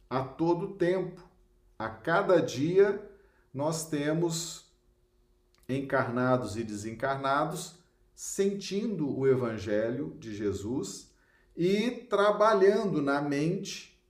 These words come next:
essa pauta de evolução consciente. Isso é diariamente. Todos os dias nós temos alguém despertando para essa realidade espiritual.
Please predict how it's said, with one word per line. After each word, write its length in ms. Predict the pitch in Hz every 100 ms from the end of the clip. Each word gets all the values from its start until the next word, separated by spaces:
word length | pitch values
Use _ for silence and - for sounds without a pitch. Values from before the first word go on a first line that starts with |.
| _ _ _ _ _
essa 380 | - 143 143 160
pauta 580 | 165 147 127 139 143 156
de 140 | 147
evolução 600 | 156 151 151 160 - 143
consciente. 880 | 143 151 156 180 156 156 - - - _ _ _ _ -
Isso 280 | 165 160 180
é 100 | 185
diariamente. 1120 | 170 180 175 190 185 165 175 160 - - - _ _ _ _ _
Todos 400 | - 202 214 185
os 180 | 170 165
dias 420 | 131 143 180 185
nós 240 | 180 180 160
temos 300 | 165 165 160
alguém 400 | 160 156 160 170
despertando 1040 | 160 - - 170 - - 165 190 165 107 -
para 160 | 123
essa 240 | 123 127 123
realidade 560 | 123 120 113 110 107
espiritual. 800 | - 120 117 117 113 104 98 -